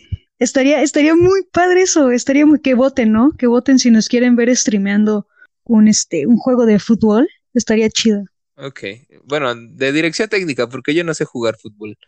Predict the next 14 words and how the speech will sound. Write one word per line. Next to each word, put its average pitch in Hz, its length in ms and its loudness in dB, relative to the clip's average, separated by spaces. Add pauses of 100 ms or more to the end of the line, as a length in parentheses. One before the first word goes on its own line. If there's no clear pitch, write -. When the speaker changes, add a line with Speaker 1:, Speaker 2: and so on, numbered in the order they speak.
(240)
Speaker 2:
ni 120 200 -8
en 120 400 -10 (240)
Speaker 1:
Sí, 320 220 0
o 285 40 0
sea 254 140 -2
Speaker 2:
videojuego, 214 260 0
ni 156 80 -12
en 123 80 -12 (140)
la 113 120 -4
vida 120 220 -4
real, 110 300 -6
¿eh? 180 120 -12
Así - 240 -8
que - 260 -12